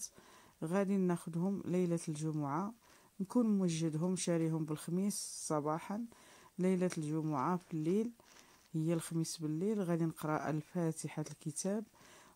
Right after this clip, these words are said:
واحد وعشرين مرة، وغادي نقرأ، آه، سورة الفلق واحد وعشرين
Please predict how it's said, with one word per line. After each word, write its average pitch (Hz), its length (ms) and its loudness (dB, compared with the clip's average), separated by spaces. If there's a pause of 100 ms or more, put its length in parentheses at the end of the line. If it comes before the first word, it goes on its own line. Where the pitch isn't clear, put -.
واحد 180 280 -2
وعشرين 175 560 0 (220)
مرة، 160 440 -2 (1160)
وغادي 160 360 0
نقرأ، 180 540 -2 (1080)
آه، 156 520 0
سورة 180 560 0 (200)
الفلق 196 640 -2
واحد 156 320 -4
وعشرين 170 500 0